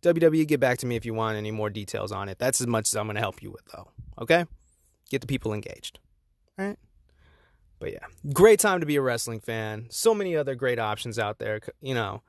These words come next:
you got your Impact, N W A, M L W, R O H, like, N J P W. Everything is out there right now. Great time to be a wrestling fan. Let's not, let's not pick sides. Let's enjoy it all. And if there are critiques, let's just c-,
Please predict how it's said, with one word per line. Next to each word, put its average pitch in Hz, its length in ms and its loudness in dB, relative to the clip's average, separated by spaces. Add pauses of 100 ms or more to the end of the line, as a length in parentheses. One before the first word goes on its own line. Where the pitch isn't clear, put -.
(320)
you 113 120 -4
got 107 100 -6
your - 80 -12
Impact, 120 480 -4
N 127 140 -2
W 123 360 2
A, 101 380 0
M 135 140 -2
L 131 120 2
W, 107 540 -4
R 135 180 2
O 127 140 4
H, 113 220 -2
like, 131 160 -4 (240)
N 175 100 2
J 151 160 6
P 135 140 -4
W. 123 200 -6 (300)
Everything 208 400 4
is 165 100 0
out 135 200 2
there 135 100 4
right 123 220 0
now. 123 380 -6 (200)
Great 196 260 6
time 175 200 2
to 160 80 0
be 147 100 4
a 139 60 6
wrestling 123 320 2
fan. 127 320 0
Let's 175 220 4
not, 190 260 0 (260)
let's 240 240 2
not 226 240 4
pick 156 180 2
sides. 110 600 -2 (240)
Let's 180 260 0
enjoy 151 380 6
it 135 80 6
all. 117 360 2 (200)
And 196 120 2
if 208 140 2
there 220 160 6
are 208 140 4
critiques, 165 520 -4
let's 156 220 0
just - 260 -4
c-, 135 140 -8